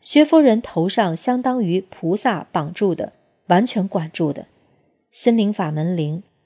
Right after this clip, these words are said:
菩萨一定多啊。你做错事情，菩萨管得也严。凡是灵的法门，它全是菩萨多啊，不能做坏事。经文组合小房子，赶紧二十一章一波一波的念。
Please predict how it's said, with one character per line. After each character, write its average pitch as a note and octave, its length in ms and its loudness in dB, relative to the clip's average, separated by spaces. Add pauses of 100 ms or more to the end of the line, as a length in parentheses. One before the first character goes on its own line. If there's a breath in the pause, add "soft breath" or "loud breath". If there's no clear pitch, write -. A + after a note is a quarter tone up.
(140)
菩 B3 180 2
萨 C4 220 2
一 F3+ 140 -2
定 G#3+ 200 0
多 G#3+ 280 2
啊。 D#3+ 280 -6 (440)
你 G#3 120 0
做 D4+ 160 6
错 C4 200 0
事 A#3+ 200 0
情， D#3+ 220 -6
菩 F3 160 -4
萨 F#3 220 -2 (120)
管 D3 220 -2
得 G3 80 -6
也 G3 200 -4
严。 D3+ 380 -6 (600)
凡 B3+ 220 4
是 D4+ 140 2
灵 F#3 240 2
的 B3+ 100 2
法 D3 240 -4
门， D3 280 -4 (320 soft breath)
它 D4 120 -2
全 G#3 320 -2
是 A#3+ 140 -2
菩 - 240 -4
萨 E3 200 -6
多 F3+ 260 -4
啊， D#3+ 320 -8 (420)
不 C#4 120 -2
能 E3+ 180 0
做 E3+ 180 -4
坏 D#3+ 280 -10
事。 - 260 -14 (560)
经 D#4 180 4
文 D4+ 120 2
组 F#3+ 160 0
合 F#3+ 160 -4
小 E3 200 -4
房 E3 280 -2
子， - 240 -2 (260 soft breath)
赶 G#3+ 220 2
紧 E3+ 200 -6 (120)
二 G#3 140 0
十 - 140 -8
一 F#3+ 140 -2
章 F#3+ 360 -4
一 A3+ 120 -4
波 A3+ 240 0
一 G3 100 -4
波 D#3+ 200 -6
的 D3+ 100 -6
念。 D3+ 260 -10